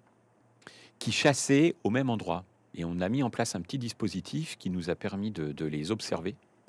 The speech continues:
Et en fait, il y avait deux murins de Natterer qui étaient l'un au-dessus de l'autre en vol stationnaire. Alors, je mime, hein, euh, pour que vous voyez un petit peu ce que ça donnait. Vous voyez, on a, on avait les murins de Natterer qui volaient en vol stationnaire comme ça, qui ne bougeaient pas.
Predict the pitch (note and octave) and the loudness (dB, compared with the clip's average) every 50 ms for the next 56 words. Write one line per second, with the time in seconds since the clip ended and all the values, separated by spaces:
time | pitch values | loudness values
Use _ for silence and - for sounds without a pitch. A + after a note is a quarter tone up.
0 | - - - - - - - - - E2 E2+ F#2+ - - B2 - - - - - | -20 -20 -20 -20 -20 -20 -12 -4 0 2 2 4 6 4 4 4 4 -2 -12 -12
1 | _ _ - _ _ - - G#2+ G2+ F#2+ F#2 E2+ - F2 E2 E2+ F2+ G2 D3+ D#3+ | _ _ -20 _ _ -10 -8 -6 -2 0 0 0 0 -2 -2 -2 0 4 6 6
2 | D#3 C3+ A2+ G#2+ A2 G#2 G#2+ G2+ G2 G2 F#2+ - - G2+ F2+ F#2+ F2+ - - - | 6 4 2 0 -2 -2 -2 -2 0 0 0 0 0 0 0 0 -2 -2 -2 -4
3 | E2 - - E2+ A2 B2 C3+ B2+ A#2 - - - A#2 G2 A2 A2+ A2 - - - | -4 -2 -2 -2 -2 -2 -2 -2 -2 -2 -2 -2 0 2 2 2 0 0 -4 -2
4 | D3+ - A#2+ - - - G#2 G2+ - - D#2+ D#2 G#2 A#2 G#2+ D2+ C#2+ C#2+ - - | 2 2 2 2 2 -2 -2 -2 0 -2 -2 -2 -2 -4 -2 -2 -4 -4 -6 -16
5 | _ _ - - - - - - - - - E2+ - G2+ F2+ F2+ G2 A#2+ C3+ A2 | _ _ -20 -20 -20 -20 -20 -20 -18 -10 -8 -2 4 4 4 6 6 4 4 2
6 | F#2+ A2 A#2 G2 D2 C#2+ C#2 - - - - - - - _ - - F2+ - - | 2 0 0 -2 -4 -4 -6 -8 -10 -18 -20 -20 -20 -20 _ -8 -6 -4 0 2
7 | G2 F2 D2+ F#2 F2+ E2 E2+ F2+ G2+ G2+ G2 G#2+ G#2+ F#2+ F#2 - - G2 - G#2+ | 0 2 2 0 -4 -4 0 4 4 6 6 6 2 2 0 -2 -4 -2 0 0
8 | F#2 - - G2 - G#2+ F#2 - F2+ F2 G2 B2+ C3+ A2 F2 E2+ F#2+ A#2 B2 G#2 | 0 0 0 0 2 2 2 2 2 2 2 2 2 2 2 2 4 2 2 0
9 | F2+ F2+ E2+ E2+ - - F#2 F2+ F#2 F#2+ F#2+ G2+ G#2+ G2+ F#2 F2+ F#2+ F#2+ G#2 G#2 | 0 -2 -2 -4 -4 -4 -4 0 0 0 2 2 4 4 4 2 2 0 0 2
10 | G2+ G2 F#2+ - - G2+ F2+ G2 G2+ - - - E2+ - G2 G#2+ G#2 F#2 E2+ E2+ | 2 0 0 0 0 0 2 2 0 0 -2 -6 0 2 2 2 2 0 2 2
11 | G2+ G2+ - - F#2+ F#2 - - F#2 F2 G2+ - - G2 F2+ - - - G#2 - | 2 2 2 -2 -2 -2 0 -2 0 -2 -2 -2 -4 -6 -4 -2 -2 -2 -2 -2
12 | - F#2 E2 D#2+ A#2+ B2 A2 G#2 - - F2+ G2+ | -2 -4 -4 -2 -2 0 0 0 2 0 -2 -2